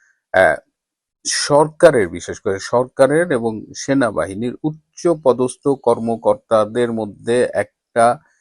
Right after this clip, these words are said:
মানে, হিড়িক পড়ে গেছে তারেক রহমানের সাথে দেখা করার। একেবারে, মানে, সরকারি প্রশাসনের, এ, সচিব বলেন, অতিরিক্ত সচিব বলেন, বিভিন্ন প্রতিষ্ঠানের পরিচালক,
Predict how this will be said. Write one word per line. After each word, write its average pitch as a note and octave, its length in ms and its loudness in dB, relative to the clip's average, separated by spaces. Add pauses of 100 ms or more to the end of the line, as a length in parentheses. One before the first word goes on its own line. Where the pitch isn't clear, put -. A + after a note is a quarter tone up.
(380)
মানে, A2+ 320 -2 (120)
হিড়িক E3+ 360 4 (100)
পড়ে G#2 240 0
গেছে B1 320 -6
তারেক C#3 400 0
রহমানের A2 380 -4
সাথে A2+ 380 -4 (460)
দেখা C3+ 380 2
করার। - 360 -8 (420)
একেবারে, C3 600 2
মানে, G2 420 -8 (300)
সরকারি B2+ 440 0
প্রশাসনের, A#2+ 760 -4
এ, G#2 180 -4
সচিব B2+ 500 -4 (120)
বলেন, G#2+ 420 0 (760)
অতিরিক্ত B2+ 500 -2
সচিব A2+ 520 -8
বলেন, G#2 480 0
বিভিন্ন B2+ 600 0
প্রতিষ্ঠানের G#2+ 800 -8
পরিচালক, G#2 800 -4